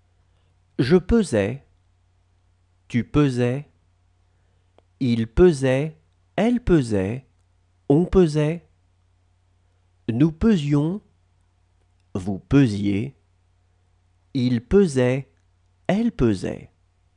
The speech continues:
Souhaiter. Je souhaitais, tu souhaitais, il souhaitait,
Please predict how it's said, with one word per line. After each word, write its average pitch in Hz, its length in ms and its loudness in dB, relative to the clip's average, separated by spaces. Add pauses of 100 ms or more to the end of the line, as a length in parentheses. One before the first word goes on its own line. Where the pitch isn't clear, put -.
(2750)
Souhaiter. 175 720 -4 (1500)
Je 156 240 0
souhaitais, 175 800 -4 (1300)
tu 110 180 -6
souhaitais, 143 800 -4 (1200)
il 113 280 -4
souhaitait, 165 800 -4